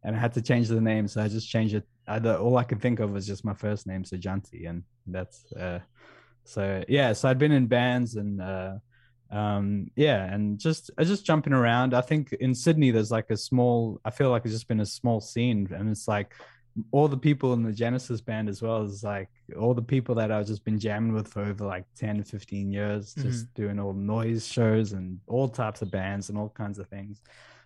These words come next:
Speaker 1: So it's, uh, yeah, um, uh, but yeah, I always, always loved playing in bands.
Speaker 2: Hell yeah. So what, what year would you say the Danimals project was around?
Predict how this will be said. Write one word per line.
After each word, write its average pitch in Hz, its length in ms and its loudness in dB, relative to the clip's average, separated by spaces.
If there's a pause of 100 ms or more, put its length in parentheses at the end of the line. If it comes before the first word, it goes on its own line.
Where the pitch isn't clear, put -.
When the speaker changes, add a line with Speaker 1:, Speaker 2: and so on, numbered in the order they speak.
Speaker 1:
So 101 220 -6
it's, - 180 -12 (600)
uh, 95 360 -6
yeah, 95 420 -2
um, 98 440 -6 (280)
uh, 98 200 -6 (260)
but 104 300 -2 (120)
yeah, 139 320 2 (100)
I 117 40 -6
always, 127 520 2
always 131 320 4
loved 113 240 2
playing 98 260 -4
in 90 60 -4
bands. 87 440 -10 (180)
Speaker 2:
Hell 208 200 -4
yeah. 151 100 -4
So 190 380 -2
what, 190 300 0
what 196 180 0
year 185 180 4
would 180 140 -2
you 170 80 -4
say 160 260 -2
the 143 300 -4
Danimals 143 640 -2 (200)
project 123 420 -8
was 117 100 -14
around? 113 340 -14